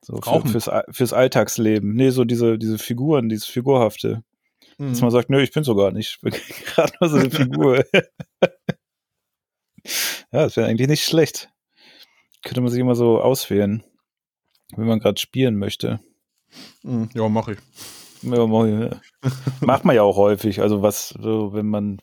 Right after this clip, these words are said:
Speaker 1: vielleicht irgendwie unterwegs ist oder das ist ja auch der Anreiz, wenn du irgendwo bist, wo du ganz neu bist, dann, und die Leute dich nicht kennen, dann kannst du da ja sozusagen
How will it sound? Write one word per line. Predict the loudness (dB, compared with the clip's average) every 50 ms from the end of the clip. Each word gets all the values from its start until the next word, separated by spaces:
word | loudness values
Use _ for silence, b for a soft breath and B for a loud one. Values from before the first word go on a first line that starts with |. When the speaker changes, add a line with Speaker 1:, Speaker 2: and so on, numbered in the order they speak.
| _
Speaker 1:
vielleicht | _ -14 -6 -4 -4 -4 -4 -8 -12
irgendwie | -12 -10 -8 -8 -8 -8 -8
unterwegs | -10 -10 -8 -6 -4 -4 -4 -4 -4 -6
ist | -10 -8 -8
oder | -6 -6 -6
das | -6 -6 -8
ist | -4 0 2
ja | 2 4
auch | 2 2 -2 B B B B B B 0
der | 2 2
Anreiz, | 4 4 2 2 2 0
wenn | -2 -2 0
du | -2
irgendwo | -2 -2 -4 -2 -2 -2 -2 0
bist, | 0 -2 -2 -2 -6 -6 -2
wo | -2
du | 0 2
ganz | 2 0 0 -2 0
neu | 2 4 4 4 4
bist, | 2 0 0 0 -2 -2
dann, | 0 0 0 0
und | -2 -2
die | -2 0
Leute | 0 0 2 0 0
dich | 0 0
nicht | 0 -2 -2 -2
kennen, | -2 -2 0
dann | 0 0
kannst | -2 -2 -4 -6 -4 -2 0
du | 2
da | 2
ja | 2 2
sozusagen | 0 -4 -6 -8 -4 0 2 2 2 2 0 -4